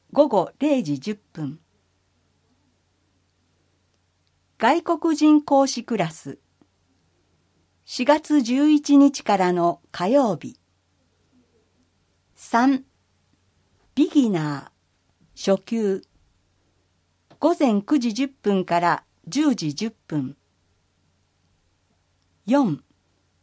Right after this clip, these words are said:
インターミディエイト、中級。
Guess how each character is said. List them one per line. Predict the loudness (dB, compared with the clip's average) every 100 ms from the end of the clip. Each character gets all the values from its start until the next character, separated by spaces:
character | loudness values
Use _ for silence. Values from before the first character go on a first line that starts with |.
| _ _ 2
イ | 4
ン | 4
タ | 2 0 2
ー | 4
ミ | 4
デ | 2
ィ | 2
エ | 0
イ | -2
ト、 | -6 -12 -12 _ _ _ _ _ _ _ -14
中 | -4 -4
級。 | -4 -6 -4 -4